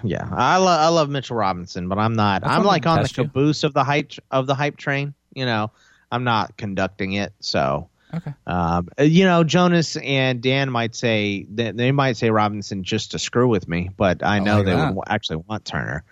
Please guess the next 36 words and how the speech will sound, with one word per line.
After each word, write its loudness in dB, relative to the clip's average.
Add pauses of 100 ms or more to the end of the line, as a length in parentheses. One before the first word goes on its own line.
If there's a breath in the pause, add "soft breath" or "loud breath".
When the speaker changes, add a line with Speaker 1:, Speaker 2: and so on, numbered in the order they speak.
Speaker 2:
Okay. -12
Speaker 1:
So, 2
but, 0
uh, 2 (240)
they 0
say 2
I, 2 (200)
uh, -2
you 0
know, -2
love -2
the -14
Texas -2
players -4
too -6
much, -4
like -4
everyone -6
else -4
also 0
Speaker 2:
<laughs> -
Speaker 1:
said. -2
Speaker 2:
Like 2
every 4
human 4
Speaker 1:
Um, 4
Speaker 2:
being. 2
It's -2
one 6
of 6
those 4
Speaker 1:
yes. 4
Speaker 2:
things 2
where 2
it's 0
like, 2